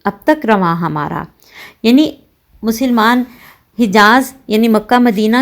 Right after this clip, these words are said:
کی حرمت کے لیے انہوں نے ہر جگہ اپنا خون بہایا اور ہر جگہ قربانیاں دیں۔ اب تک مسلمانوں کے خون کی وجہ سے، مسلمانوں کی ان قربانیوں کی وجہ سے اسلام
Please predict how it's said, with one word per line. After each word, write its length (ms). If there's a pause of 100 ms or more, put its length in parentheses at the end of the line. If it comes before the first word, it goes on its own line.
کی 80
حرمت 480
کے 120
لیے 300 (320)
انہوں 220
نے 120
ہر 300
جگہ 220
اپنا 320
خون 300
بہایا 460 (360)
اور 180
ہر 300
جگہ 340
قربانیاں 580
دیں۔ 220 (400)
اب 100 (120)
تک 320 (200)
مسلمانوں 600
کے 180
خون 420
کی 180
وجہ 320
سے، 200 (280)
مسلمانوں 600
کی 200
ان 140
قربانیوں 560
کی 100
وجہ 300 (100)
سے 140 (280)
اسلام 520